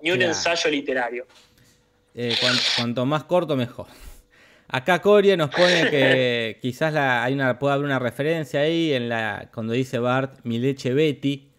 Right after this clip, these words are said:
Speaker 2: la cambié por mi libro de matemáticas". Dice que en los noventa, en México, un partido político empezó a, en los barrios más carenciados, a repartir una especie de leche que se llama Betty, que era medio,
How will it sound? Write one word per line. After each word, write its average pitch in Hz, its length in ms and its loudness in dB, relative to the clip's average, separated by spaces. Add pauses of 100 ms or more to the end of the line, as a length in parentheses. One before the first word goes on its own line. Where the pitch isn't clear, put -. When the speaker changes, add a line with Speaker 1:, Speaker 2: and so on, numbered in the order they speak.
Speaker 2:
la 113 200 -6
cambié 120 280 -2
por 127 180 -4
mi 127 100 -2
libro 139 220 0
de 135 60 2
matemáticas". 139 640 -2
Dice 147 260 -4
que 123 60 -6
en 127 80 0
los 123 140 -2
noventa, 139 480 0
en 123 100 -2
México, 127 560 -2 (600)
un 131 200 -6
partido 123 400 -2
político 147 500 0
empezó 131 420 2
a, 117 540 -2 (420)
en 110 100 -6
los 117 180 0
barrios 147 360 4
más 143 160 -2
carenciados, 151 580 0
a 135 80 0
repartir 135 460 0
una 147 140 -2
especie 143 360 -2
de 131 60 0
leche 151 480 0
que 117 100 -10
se - 60 -18
llama 135 220 -2
Betty, 147 500 0 (280)
que 156 460 2
era 139 220 0
medio, 131 800 0